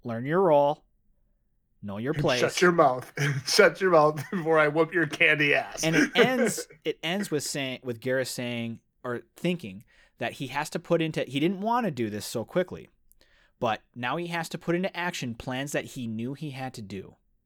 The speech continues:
Speaker 1: And we don't hear anything else of that for the rest of the book.
Speaker 2: What are these plans?
Speaker 1: We might have to save that for my last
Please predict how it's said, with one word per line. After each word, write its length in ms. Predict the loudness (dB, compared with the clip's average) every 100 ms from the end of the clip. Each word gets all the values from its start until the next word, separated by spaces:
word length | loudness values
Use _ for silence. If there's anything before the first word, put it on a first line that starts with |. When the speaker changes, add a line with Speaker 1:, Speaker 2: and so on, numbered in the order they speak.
| _ _ _ -12
Speaker 1:
And 120 | -8
we 100 | -8
don't 160 | -8
hear 180 | -10 -14 -12
anything 480 | -10 -10 -10 -12 -10
else 220 | -12 -12
of 80 | -12
that 300 | -12 -14 -16
for 80 | -16
the 100 | -14
rest 200 | -14 -16
of 60 | -16
the 60 | -18
book. 240 | -20 -20 _ _ _ _ _ _ _ _ _ _ _ _ _ _ _ _ _ _ -18
Speaker 2:
What 160 | -14
are 80 | -14
these 180 | -14 -18
plans? 520 | -20 -18 -18 -20 -20 _ _ _ _ _ _ _ _ -18 -18 _ _ _ _
Speaker 1:
We 100 | -2 2
might 120 | 2
have 100 | 0
to 80 | -2
save 220 | -2 0
that 160 | -2
for 80 | -4
my 160 | -6 -6
last 760 | -8 -8 -6 -4 -6 -10 -14